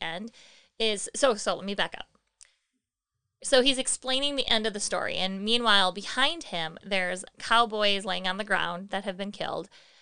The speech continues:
and the lawmen are standing up, and he gives, like, a brief history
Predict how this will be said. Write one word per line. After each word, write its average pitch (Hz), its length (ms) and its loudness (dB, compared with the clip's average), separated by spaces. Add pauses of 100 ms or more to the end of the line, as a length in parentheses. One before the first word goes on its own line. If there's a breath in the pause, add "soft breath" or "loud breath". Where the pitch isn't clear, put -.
(200 soft breath)
and 214 160 2
the 208 80 2
lawmen 208 760 6
are 190 160 0
standing 185 420 0
up, - 280 -2 (140)
and 185 360 0
he 269 240 0
gives, 226 400 2
like, 202 240 0
a 190 60 0
brief 214 400 -4
history 175 760 -2